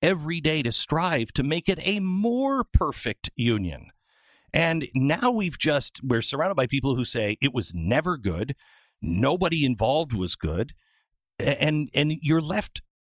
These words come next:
desolate and, and hopeless.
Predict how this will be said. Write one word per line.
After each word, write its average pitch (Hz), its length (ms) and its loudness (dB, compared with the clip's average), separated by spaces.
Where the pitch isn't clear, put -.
desolate 196 760 0
and, 127 540 2
and 123 320 2
hopeless. - 800 0